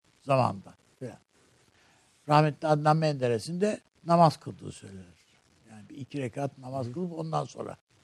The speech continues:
Speaker 1: Yani o bir yatıştırıcı, tel-, teskin edici bir, e, etki meydana getiriyor diye ifade ettiler. Öyle biliyorum, yani öyle duydum. E,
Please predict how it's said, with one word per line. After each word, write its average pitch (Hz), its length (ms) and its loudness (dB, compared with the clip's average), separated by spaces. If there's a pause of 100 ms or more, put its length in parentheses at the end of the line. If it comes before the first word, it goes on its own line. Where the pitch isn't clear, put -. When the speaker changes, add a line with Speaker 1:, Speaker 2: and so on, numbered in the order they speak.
(300)
Speaker 1:
Yani 131 140 0
o 151 200 6
bir 185 180 6 (140)
yatıştırıcı, 147 840 4 (1300)
tel-, 135 300 4 (420)
teskin 147 360 -4
edici 135 360 -10
bir, 147 140 -10 (640)
e, 123 320 -10
etki 143 500 -4
meydana 107 380 -12
getiriyor 98 380 -16 (100)
diye 95 160 -20 (240)
ifade 101 320 -18
ettiler. 165 420 -12 (1040)
Öyle 127 300 8
biliyorum, 101 420 -8
yani 107 200 -6
öyle 113 240 -6
duydum. 101 360 -10 (720)
E, 151 340 -2